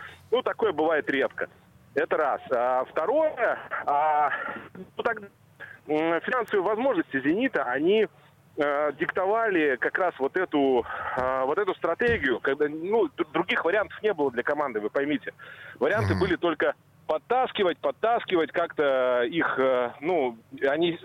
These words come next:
Speaker 1: сами по себе были талантливы, а ещё и давали им возможность, ещё и доверяли. А доверие, оно,
Speaker 2: Слушай,
Speaker 1: конечно,
Speaker 2: Серёг,
Speaker 1: окрыляет.
Speaker 2: а, извини, <clears throat> я тебя прерву. А, ну, у меня такое ощущение, что Иван Краско умер.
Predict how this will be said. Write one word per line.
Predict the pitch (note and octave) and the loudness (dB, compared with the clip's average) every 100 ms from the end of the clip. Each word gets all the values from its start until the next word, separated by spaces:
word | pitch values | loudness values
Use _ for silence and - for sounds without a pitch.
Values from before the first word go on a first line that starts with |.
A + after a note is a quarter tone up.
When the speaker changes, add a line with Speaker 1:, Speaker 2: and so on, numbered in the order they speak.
| D#3 | -4
Speaker 1:
сами | A#3+ A#3 | -2 -2
по | F#3 | -2
себе | F3+ | -2
были | C#3 C3+ | 0 -2
талантливы, | D3 C#3 C3+ A2+ G#2 A2+ | 0 0 0 -2 0 0
а | |
ещё | A#2+ F3 | 0 0
и | D#3 B2+ B2 | 0 2 0
давали | C3 D3 D3 C3 | 0 2 2 0
им | B2 | 0
возможность, | C3 F#3+ B3 F#3+ D#3 - | -2 0 0 0 -4 -4
ещё | C3 D#3 | -2 -2
и | |
доверяли. | C3 C3 D3 G#3 A#3+ F#3+ - - - - | 0 0 2 2 2 0 -4 -16 -20 -8
А | - | -4
доверие, | D3 E3+ A#3 G#3+ C#3 | 0 2 2 2 0
оно, | D#3 | 0
Speaker 2:
Слушай, | D3+ C3+ | 0 0
Speaker 1:
конечно, | D3 - C3 B2 | -2 -2 0 2
Speaker 2:
Серёг, | A2+ A2+ B2+ | 4 2 2
Speaker 1:
окрыляет. | D3 C3+ A2+ E2+ D#2+ | 0 0 2 0 -2
Speaker 2:
а, | A#2 A#2 G#2+ | -2 -2 -4
извини, | B2+ A#2+ C#3 D3+ C3 - | -2 0 2 2 0 0
<clears throat> | A#2+ - D3 F3 D3+ | -2 0 0 2 2
я | D3 | 0
тебя | C3 | -2
прерву. | G2+ C3+ C3 E3 G3+ D#3 - - | -2 -2 -2 0 0 -2 -6 -4
А, | G#2+ A2+ A2 | -2 0 0
ну, | G#2+ C#3+ - | 0 0 0
у | |
меня | A#2 C#3+ | 0 2
такое | D3 C#3 | 0 -2
ощущение, | - A#2+ - D3+ | -2 0 2 0
что | - C3+ | 0 -2
Иван | G#2+ B2 | 0 0
Краско | C3 B2+ D3+ | 0 -2 -2
умер. | B2+ E2+ C#2+ | -2 -2 -6